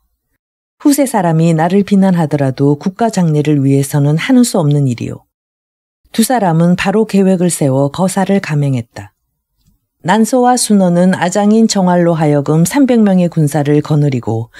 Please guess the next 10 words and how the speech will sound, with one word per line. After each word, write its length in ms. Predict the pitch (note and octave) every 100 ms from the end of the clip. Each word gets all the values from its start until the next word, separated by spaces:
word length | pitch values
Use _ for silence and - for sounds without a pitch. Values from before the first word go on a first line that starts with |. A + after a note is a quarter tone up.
| - -
태음산 520 | C#4+ C4 B3 B3 A#3
좌우에 480 | F3+ D#3+ D#3 D#3 D#3
매복하도록 800 | D#3 F3 F#3+ F#3 E3+ E3 E3+ -
지시한 480 | E3+ - D#3+ C#3+
다음 380 | B2 A2+ A2 A#2 - _ _ _
수레를 460 | - D4+ C#4 B3 A#3+
타고 340 | F3 D3 E3
장녀씨 500 | E3 F#3+ G#3 G#3 A3
집으로 380 | F#3+ D#3+ C#3+ D3
갔다. 460 | C3+ - - G#2+